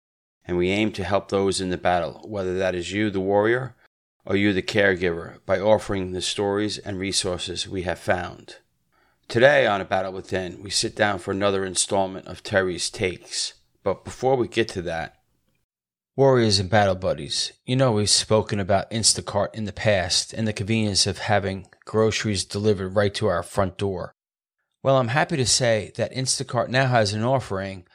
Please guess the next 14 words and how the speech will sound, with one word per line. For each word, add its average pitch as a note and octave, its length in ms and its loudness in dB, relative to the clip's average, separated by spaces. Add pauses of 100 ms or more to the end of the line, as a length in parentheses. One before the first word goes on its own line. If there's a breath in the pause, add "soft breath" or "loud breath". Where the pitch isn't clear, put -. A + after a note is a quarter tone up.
(100)
for - 260 -6
A A#2 220 2
Battle A#2 320 4
Within A2 340 0
listeners, F#2+ 720 -2 (340 soft breath)
where A#2 140 0
you A2+ 100 0
can G#2+ 160 -6
get - 240 -2
free D#3 220 -2
delivery A#2 520 2
on G2+ 160 -2
your F#2+ 80 -6
first - 440 -4